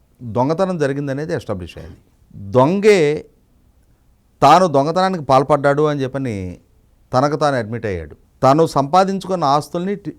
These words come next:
టీటీడీకి, శ్రీవారికి అతనే విరాళం ఇస్తున్నట్టుగా సేల్ డీడ్లు ఎగ్జిక్యూట్ చేశాడు. అంటే ఇక్కడ ఒక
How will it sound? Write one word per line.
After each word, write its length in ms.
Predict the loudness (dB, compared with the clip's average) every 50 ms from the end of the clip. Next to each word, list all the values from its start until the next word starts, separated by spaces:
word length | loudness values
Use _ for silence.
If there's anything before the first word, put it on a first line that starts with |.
| _ -20 -20 -10 -8
టీటీడీకి, 640 | -8 -6 -6 -6 -6 -6 -6 -8 -8 -8 -10 -10
శ్రీవారికి 920 | -10 -8 -6 -6 -4 -2 -4 -4 -4 -6 -8 -6 -6 -6 -6 -8 -10 -12 -14 _ _ _ _ _ _ _ _ _ _ _ _ _ -2
అతనే 640 | -2 2 2 2 2 2 0 -2 -2 -4 -6 -8 -12 -16 _ _ _ _ _ _ -14
విరాళం 500 | -6 -2 2 4 6 6 6 4 2 0
ఇస్తున్నట్టుగా 640 | -4 -8 -8 -8 -8 -8 -8 -8 -8 -6 -6 -8 -8 -12 _
సేల్ 320 | -20 -12 -4 -2 -2 -2 -2
డీడ్లు 200 | -4 -4 -4 -4
ఎగ్జిక్యూట్ 340 | -6 -6 -10 -10 -10 -8 -8
చేశాడు. 380 | -8 -10 -12 -14 -18 -20 -20 _ _ _ _ _
అంటే 180 | -6 -2 -2 -2
ఇక్కడ 400 | -2 -2 -2 -2 -2 -4 -6 -10 -14 _ _ _ _ _ _ _ _ _ _ _ _ _ _ _ _ _ _ 0
ఒక 440 | 0 2 4 4 4 4 2 0